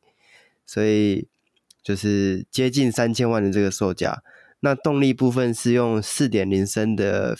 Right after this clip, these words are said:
V八双涡轮增压引擎，然后搭上三G的电动马达，那重效马力来到一千匹，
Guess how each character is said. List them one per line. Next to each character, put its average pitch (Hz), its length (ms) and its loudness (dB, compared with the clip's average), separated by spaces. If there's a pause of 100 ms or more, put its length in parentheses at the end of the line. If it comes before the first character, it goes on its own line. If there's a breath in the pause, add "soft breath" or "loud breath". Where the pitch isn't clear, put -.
V 123 120 2
八 110 240 0
双 110 180 -2
涡 110 140 2
轮 104 220 0
增 101 160 -2
压 101 160 0
引 - 80 -6
擎， - 200 -6 (440 loud breath)
然 101 180 0
后 98 240 -2
搭 107 240 -2
上 101 260 -2
三 139 360 -2
G 139 260 0
的 101 180 0
电 113 320 -2
动 101 220 -2
马 - 240 -4
达， - 360 -4 (340 soft breath)
那 117 120 0
重 127 320 -2
效 117 200 0
马 110 200 -4
力 113 140 2
来 104 160 -2
到 104 180 0
一 - 80 0
千 113 380 -2
匹， 101 420 -2